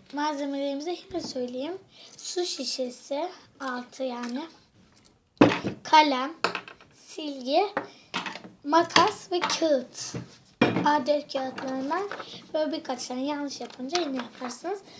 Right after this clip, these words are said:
Ama yanlış olunca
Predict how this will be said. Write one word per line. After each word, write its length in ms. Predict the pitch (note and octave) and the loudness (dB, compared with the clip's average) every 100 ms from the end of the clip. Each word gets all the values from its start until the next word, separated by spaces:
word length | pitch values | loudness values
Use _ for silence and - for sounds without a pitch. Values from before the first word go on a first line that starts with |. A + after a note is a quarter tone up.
| - - | -16 -6
Ama 420 | - F#4 E4 F#4 - - - - - - - - - - - - | -2 0 0 0 -4 -16 -20 -20 -20 -20 -16 -16 -18 -20 -20 -6
yanlış 320 | D#4 D#4 E4 | -4 -2 -2
olunca 500 | D#4+ D4+ D4 C#4 D#4+ | -4 -2 -6 -2 0